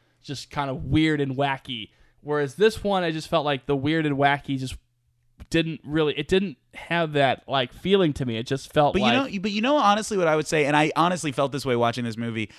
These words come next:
Speaker 2: I felt like this movie knew what it was.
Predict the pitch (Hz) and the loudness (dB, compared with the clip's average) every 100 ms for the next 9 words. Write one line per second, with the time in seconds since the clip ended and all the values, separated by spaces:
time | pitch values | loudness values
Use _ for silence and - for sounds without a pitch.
0 | - - - 175 - 254 - 175 120 110 | -20 -6 2 2 4 2 4 0 0 0
1 | 131 135 139 131 127 123 120 117 107 110 | 2 2 4 4 4 4 2 0 -2 -2
2 | 107 104 95 85 92 85 87 - | 0 0 -2 -2 -6 -6 -8 -12